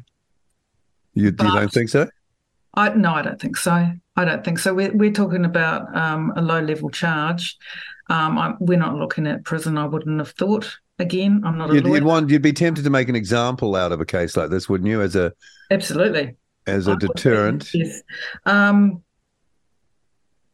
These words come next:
Speaker 2: I th-, I think definitely there should be a reasonable outcome. I'm not, I'm not, um, looking forward to a conviction and discharge.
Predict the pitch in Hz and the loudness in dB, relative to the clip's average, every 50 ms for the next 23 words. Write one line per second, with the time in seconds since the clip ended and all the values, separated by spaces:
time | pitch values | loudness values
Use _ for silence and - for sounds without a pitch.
0 | _ _ _ _ _ _ _ _ _ _ _ _ _ _ _ - - - - - | _ _ _ _ _ _ _ _ _ _ _ _ _ _ _ -20 -20 -10 -2 -2
1 | 330 320 - - - 269 254 - 339 330 277 208 226 208 208 254 269 262 - 247 | 0 0 0 0 0 0 2 2 0 0 0 0 -2 0 2 2 2 2 2 -2
2 | 226 220 226 226 226 214 214 208 202 202 - 233 214 214 - 214 208 196 196 202 | 0 2 4 4 4 4 4 2 2 2 0 -2 -4 0 0 2 2 2 0 -2
3 | 208 - _ _ _ _ _ _ _ _ _ _ _ _ _ _ _ _ - 196 | -6 -8 _ _ _ _ _ _ _ _ _ _ _ _ _ _ _ _ -2 0
4 | 180 185 190 196 190 - 190 170 175 170 165 160 156 151 - - - 160 143 139 | 2 2 0 0 0 0 0 2 2 0 2 0 -2 -2 -4 -4 -4 -2 -2 -2
5 | - - 208 _ _ _ _ _ _ _ _ _ _ _ _ _ _ _ _ _ | -2 -4 -6 _ _ _ _ _ _ _ _ _ _ _ _ _ _ _ _ _
6 | _ _ - 185 185 185 180 185 196 185 180 - - _ _ 190 190 185 180 180 | _ _ -2 0 2 2 2 4 4 2 0 -2 -12 _ _ -2 -2 0 0 2
7 | 185 196 202 202 196 202 - - - - - - _ _ _ _ _ _ - 175 | 4 4 4 4 2 0 -6 -8 -8 -8 -10 -14 _ _ _ _ _ _ -4 -2
8 | 175 170 165 160 160 165 - - 170 170 170 185 175 170 - - 165 165 165 - | 0 0 0 0 0 -2 0 0 0 0 0 0 0 0 0 -2 -2 -2 -2 -2
9 | - 170 156 156 - 165 160 139 139 - - - 160 151 151 143 147 143 - - | -4 -4 -4 -2 -2 -2 -2 -2 -4 -6 -4 -4 -4 -2 -2 -2 -4 -6 -6 -8
10 | - 151 139 143 147 147 - - _ | -6 -6 -4 -4 -6 -6 -10 -12 _